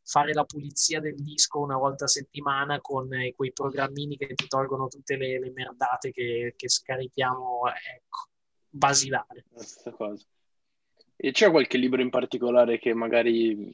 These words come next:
Speaker 2: ha segnato la tua crescita personale o comunque consiglieresti anche a-, ai ragazzi?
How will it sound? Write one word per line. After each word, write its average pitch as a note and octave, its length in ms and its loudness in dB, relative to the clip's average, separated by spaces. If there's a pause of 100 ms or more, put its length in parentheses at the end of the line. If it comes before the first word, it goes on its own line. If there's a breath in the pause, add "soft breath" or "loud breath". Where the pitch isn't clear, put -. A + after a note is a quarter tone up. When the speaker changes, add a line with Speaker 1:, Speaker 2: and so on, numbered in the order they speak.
Speaker 2:
ha A2+ 100 -2
segnato A#2 840 2
la A2+ 120 2
tua A#2+ 180 2
crescita A2+ 580 2
personale A2 760 2
o G#2+ 80 -2
comunque A2 480 -4
consiglieresti A#2+ 840 6
anche A2+ 340 0
a-, G#2+ 320 6
ai G#2+ 140 2
ragazzi? G#2+ 560 2